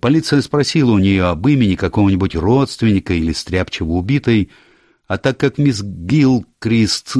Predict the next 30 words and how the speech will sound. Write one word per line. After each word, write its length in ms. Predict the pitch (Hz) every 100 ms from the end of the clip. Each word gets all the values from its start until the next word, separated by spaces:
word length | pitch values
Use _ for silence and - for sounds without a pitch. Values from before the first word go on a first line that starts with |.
| 123
сомневалась 1040 | - 120 127 135 135 147 185 160 92 -
насчет 360 | 92 - 101 98
родственников 640 | 101 - 95 87 92 85
и 80 | 95
их 120 | 87
адресов, 520 | 95 98 - 185 170 - - - _
она 220 | - 110 196
назвала 500 | 185 131 123 143 175
им 100 | 101
наш 240 | 110 -
адрес. 500 | 90 87 90 - -
Вот 220 | 110 175
так 200 | - 165
они 180 | 104 101
на 160 | 131 76
нас 240 | 90 -
и 60 | 76
вышли». 400 | 67 - 80 - _ _ _ _ _ _ -
«А 240 | 90 78
почему 640 | 69 90 - 98 107 87 - _ _ _ _
полиция 440 | - 80 85 - 87
считает, 400 | - 80 90 80
что 280 | - - 82
ее 580 | 78 85 78 82 69 - _
убили?» 640 | - 104 90 85 71 67 62 _ _ _ _
задал 360 | 73 85 76 76
мистер 400 | 71 78 - 82
Энтвисл 540 | - 98 92 82 - 73
следующий 600 | - 87 82 67 - 73
вопрос. 400 | 73 71 -